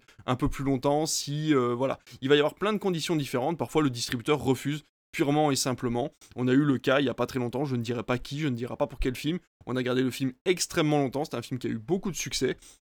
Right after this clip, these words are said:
mais malheureusement, on n'a jamais pu passer en dessous des cinquante pour cent pour le distributeur. Il a toujours voulu qu'on reste à cinquante pour cent.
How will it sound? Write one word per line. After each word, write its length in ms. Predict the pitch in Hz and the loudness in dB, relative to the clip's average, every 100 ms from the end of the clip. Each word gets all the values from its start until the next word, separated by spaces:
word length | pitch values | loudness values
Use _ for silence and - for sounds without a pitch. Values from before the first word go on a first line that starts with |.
| _ | _
mais 160 | 127 156 | 0 4
malheureusement, 500 | 170 135 120 117 127 - | 4 4 2 -2 -4 -2
on 80 | |
n'a 140 | 131 123 | -2 0
jamais 240 | 127 123 | 0 -2
pu 200 | 135 143 | -4 -6
passer 380 | 131 120 131 139 _ _ _ _ | -4 -2 0 -2 _ _ _ _
en 140 | 165 160 | 2 2
dessous 340 | - 147 165 - | 0 -6 -8 -10
des 220 | 127 156 | 0 2
cinquante 320 | 151 165 139 | 2 0 -2
pour 140 | 127 123 | -2 -2
cent 160 | 143 | -2
pour 120 | 135 | -2
le 60 | 123 | -4
distributeur. 600 | 117 - 127 110 127 139 | -4 -6 -6 -4 -4 -2
Il 100 | 127 | -2
a 60 | 113 | -4
toujours 340 | - 160 160 | -4 0 0
voulu 320 | 127 127 151 _ _ - | 0 -2 -2 _ _ -4
qu'on 140 | 160 | 2
reste 180 | 147 135 | 2 2
à 60 | 131 | -2
cinquante 340 | 131 123 123 | -2 -2 -4
pour 140 | 113 | -4
cent. 240 | - 147 | -2 -2